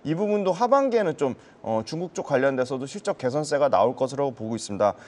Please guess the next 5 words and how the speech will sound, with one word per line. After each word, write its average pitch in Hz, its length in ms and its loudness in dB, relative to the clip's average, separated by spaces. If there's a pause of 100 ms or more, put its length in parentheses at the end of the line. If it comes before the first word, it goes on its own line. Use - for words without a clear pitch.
(240)
그다음에 185 240 6
두 165 140 -2
번째는 240 440 6
에스에이엠지인데요. 160 1000 4
상저하고의 254 1120 4